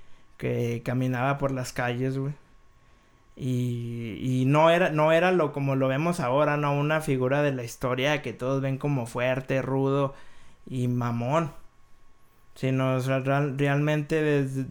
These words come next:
su trasfondo era pobreza, güey.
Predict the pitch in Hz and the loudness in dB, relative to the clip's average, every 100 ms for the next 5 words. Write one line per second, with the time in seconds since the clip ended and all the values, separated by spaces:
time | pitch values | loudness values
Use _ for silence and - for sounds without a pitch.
0 | 127 - - 147 139 139 135 143 139 139 | -10 -8 0 4 6 4 2 2 0 0
1 | 165 170 190 220 220 - - - - - | 0 2 4 2 0 -12 -20 -20 -20 -2
2 | 131 143 156 143 131 127 135 131 139 165 | 2 4 4 4 2 2 -2 0 0 0
3 | 165 165 147 131 | 2 0 2 -2